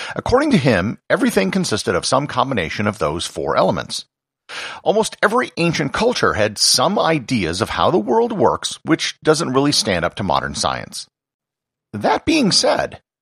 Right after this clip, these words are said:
given the state of knowledge hundreds or thousands of years ago, you can't really blame 'em. Most of the ideas about the world were based on philosophy more than science. They had ideas that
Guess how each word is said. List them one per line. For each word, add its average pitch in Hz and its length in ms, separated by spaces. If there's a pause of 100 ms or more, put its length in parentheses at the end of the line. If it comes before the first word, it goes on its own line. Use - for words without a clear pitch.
given 175 220
the 294 80
state 156 260
of 104 100
knowledge 90 460
hundreds 113 500
or 87 140
thousands 104 520
of 78 120
years 247 240
ago, 64 340 (160)
you - 100
can't - 260
really 185 180
blame 127 340
'em. - 160 (680)
Most 254 220
of 262 100
the 233 140
ideas 104 380
about 113 180
the 147 80
world 90 300
were 165 100
based 117 320
on 175 160
philosophy 185 640
more 107 220
than 123 100
science. 110 600 (480)
They 175 100
had 185 160
ideas 113 480
that 78 180